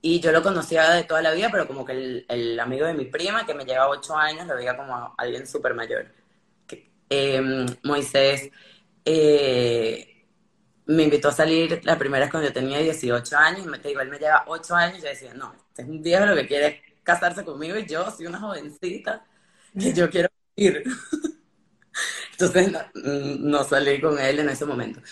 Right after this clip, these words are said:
Pero siempre nos veíamos en fiestas, y siempre nos veíamos como que en diferentes momentos, y me caía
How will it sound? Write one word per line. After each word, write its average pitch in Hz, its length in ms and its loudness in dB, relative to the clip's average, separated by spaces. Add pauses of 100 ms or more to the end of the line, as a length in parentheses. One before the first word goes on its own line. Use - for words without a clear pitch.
(160)
Pero 202 140 0
siempre 214 300 2
nos 247 140 4
veíamos 175 460 0
en 196 100 -4
fiestas, 160 560 0
y 170 40 -4
siempre 165 260 -2
nos 196 120 -2
veíamos 156 460 -2
como 175 240 -4
que 151 80 -2
en 147 80 -2
diferentes 143 380 -4
momentos, 175 580 -2 (760)
y 135 100 -4
me 131 160 -2
caía 127 340 2